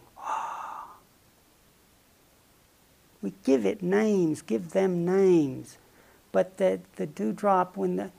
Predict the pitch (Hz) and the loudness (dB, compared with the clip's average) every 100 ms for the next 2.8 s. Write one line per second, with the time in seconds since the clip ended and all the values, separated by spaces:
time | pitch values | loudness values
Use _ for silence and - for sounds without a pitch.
0 | _ _ _ _ _ _ _ _ 196 196 | _ _ _ _ _ _ _ _ 2 4
1 | 254 196 190 214 196 180 208 180 - 190 | 2 6 6 8 6 6 6 0 -2 0
2 | 196 180 180 196 208 - 214 202 | 2 4 4 2 -6 -6 -6 -6